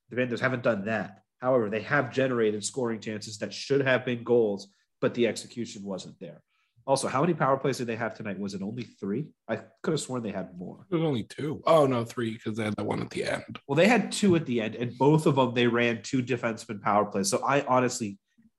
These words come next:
Speaker 1: don't count those as
Speaker 2: That's fair.
Speaker 1: I mean, they count as not scoring because you had a five-on-four advantage, but I'm not gonna say, "Oh, they're oh for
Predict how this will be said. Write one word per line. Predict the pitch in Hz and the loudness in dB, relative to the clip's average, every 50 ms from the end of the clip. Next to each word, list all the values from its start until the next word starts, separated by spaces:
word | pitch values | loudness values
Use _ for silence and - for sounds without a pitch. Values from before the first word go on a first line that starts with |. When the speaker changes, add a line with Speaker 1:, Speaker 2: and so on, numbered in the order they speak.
| - 104 | -8 0
Speaker 1:
don't | - 117 117 120 - | 2 2 2 0 -2
count | - - 120 110 104 - | -2 0 0 0 0 -2
those | - 117 107 104 101 98 | 0 2 4 4 4 2
as | - 104 110 104 101 101 98 - - _ _ _ _ _ _ _ _ _ _ _ - - | 0 -2 0 0 0 0 -2 -4 -12 _ _ _ _ _ _ _ _ _ _ _ -6 -4
Speaker 2:
That's | - 120 - | -4 -4 -4
fair. | - - - - - - - | -6 -8 -10 -12 -6 0 4
Speaker 1:
I | 160 | 4
mean, | 165 147 123 - - - | 4 4 2 0 -2 4
they | - 147 147 | 6 6 6
count | - - 185 190 190 170 | 6 6 6 6 6 6
as | 160 143 123 120 | 4 4 4 4
not | 143 151 - - | 2 2 2 0
scoring | - - - - 135 139 147 160 170 165 | -4 -4 0 4 4 6 6 4 2 0
because | 151 - - 127 120 120 | -2 -2 -2 -2 -2 0
you | 123 | 0
had | 127 139 127 | 0 0 0
a | |
five-on-four | 117 - 131 127 127 131 123 110 - 131 131 123 | 0 0 2 0 0 0 -4 -6 -6 -2 -2 -2
advantage, | 110 98 110 110 113 127 127 123 - _ _ _ _ _ - | 0 0 -2 -4 -6 -6 -8 -10 -14 _ _ _ _ _ 4
but | 143 135 | 4 6
I'm | 135 143 147 | 6 6 4
not | 147 143 135 135 | 4 2 2 2
gonna | - 135 127 | 2 0 0
say, | - 131 131 123 120 | 2 2 2 2 2
"Oh, | 123 131 139 135 | 2 2 2 2
they're | 123 123 117 120 120 | 2 0 0 -2 -2
oh | 123 127 127 | -2 -4 -4
for | 123 - - | -6 -10 -14